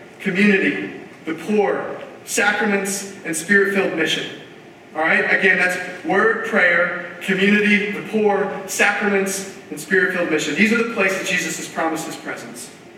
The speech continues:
We can be with Jesus in his word. In C B R, Community Bible Reading, we read a story in First Samuel three. The story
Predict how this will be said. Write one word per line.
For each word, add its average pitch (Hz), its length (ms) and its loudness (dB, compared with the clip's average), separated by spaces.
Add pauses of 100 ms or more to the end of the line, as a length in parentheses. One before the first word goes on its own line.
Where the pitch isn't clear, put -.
(1700)
We 220 100 2
can 202 140 4
be 196 420 2
with 240 260 2
Jesus - 680 -2 (640)
in 165 140 0
his 160 160 2
word. 156 420 -2 (1120)
In 160 100 -2
C 214 160 4
B 180 140 4
R, 151 240 0
Community 185 260 2
Bible 165 280 2
Reading, 151 280 2
we 165 120 4
read 165 260 2
a 160 100 -2
story 190 420 2
in 156 180 2
First - 200 0
Samuel 160 280 2
three. 156 500 -2 (500)
The - 80 -4
story 208 300 2